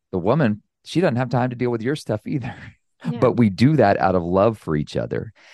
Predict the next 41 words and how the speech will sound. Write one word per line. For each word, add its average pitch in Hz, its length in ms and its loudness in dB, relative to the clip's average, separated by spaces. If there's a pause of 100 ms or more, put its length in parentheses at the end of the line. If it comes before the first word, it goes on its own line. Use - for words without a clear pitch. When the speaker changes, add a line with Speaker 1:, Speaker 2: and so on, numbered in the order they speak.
(180)
Speaker 1:
And 110 160 4
we 101 80 6
realize 107 480 4
that - 180 0
the 98 100 2
second - 480 -2
most 110 260 -2
important 95 420 -4
relationship 90 680 -4
in 82 60 -2
our 87 160 2
life 82 380 2
besides 78 480 0
Jesus 104 580 -2
and, 71 140 -6
and 73 160 -4
our 71 100 -2
relationship 80 440 -2
with 69 120 -8
God 82 320 0 (400)
is 98 200 -4
called, 92 400 -2
is 85 180 -2
supposed 85 400 -4
to - 60 -6
be 73 300 -2 (200)
the 73 80 -6
person 78 400 0
we're 60 100 -4
married 64 420 -2
to. - 280 -10 (500)
So 98 280 4
Speaker 2:
Mm. 80 380 -12
Speaker 1:
there, 117 320 4
that's 117 200 2
a - 40 -4
priority. 87 640 0 (240)
And 80 160 -6
you 92 80 -2
give, 107 240 2 (160)
you, 76 160 -10